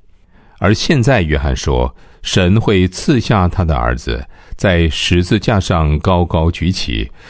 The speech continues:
忍受痛苦的死亡。神的儿子，完全圣洁无辜的耶稣，舍身拯救人类。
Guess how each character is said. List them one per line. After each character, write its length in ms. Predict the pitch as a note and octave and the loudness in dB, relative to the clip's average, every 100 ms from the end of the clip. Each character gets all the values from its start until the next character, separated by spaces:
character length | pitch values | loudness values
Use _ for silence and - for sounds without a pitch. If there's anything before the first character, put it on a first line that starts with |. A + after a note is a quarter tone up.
| - - | -20 -2
忍 280 | G2+ F#2 F2 | 2 2 2
受 240 | C3 G#2 | 2 2
痛 240 | - C#3+ | 2 0
苦 100 | A2+ | 0
的 120 | E2 A2 | -2 -2
死 180 | - | -2
亡。 420 | B1+ A1+ A1 C#2+ C3+ - - _ - - | -2 0 0 0 -2 -8 -20 _ -20 -16
神 300 | - - F#2 | -6 0 2
的 100 | A#2 | 2
儿 180 | A2 F2+ | 2 2
子， 340 | F2+ D2+ B1+ C2 - - - | 0 -2 0 -2 -8 -20 -6
完 280 | D#2+ F#2 C3+ | 0 2 2
全 280 | - G2+ G#2+ | 2 2 2
圣 320 | - F#3 C3 | 2 2 2
洁 300 | - E2 F2+ | 0 2 2
无 320 | F#2 D2 G#2+ | 2 2 0
辜 140 | A#2 C3 | 2 0
的 80 | E2 | 0
耶 200 | D#2+ F#2 | 0 -2
稣， 440 | - F2 E2 D#2+ - - - | -2 0 2 0 -4 -20 -16
舍 400 | - - D#2+ C2+ | -8 -4 0 0
身 440 | A#1+ - F#2+ F2+ F2 | 0 0 2 2 -2
拯 300 | - C2+ B1 | -2 -4 -4
救 180 | - A#1 | -4 -4
人 180 | A#1 | -4
类。 220 | A1+ - | -4 -6